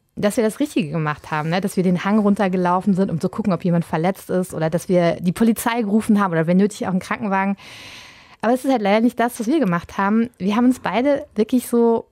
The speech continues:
unabgesprochen auf dem Absatz umgedreht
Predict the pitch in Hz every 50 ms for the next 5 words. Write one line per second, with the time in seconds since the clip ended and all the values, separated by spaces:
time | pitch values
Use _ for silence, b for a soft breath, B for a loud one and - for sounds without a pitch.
0 | _ _ 269 277 359 269 254 - - 254 - - - 220 240 - 220 208 202 -
1 | - 196 165 - - 208 - - - 233 214 - - - 233 233 262 262 262 240
2 | 254 247 262 277 277 277 -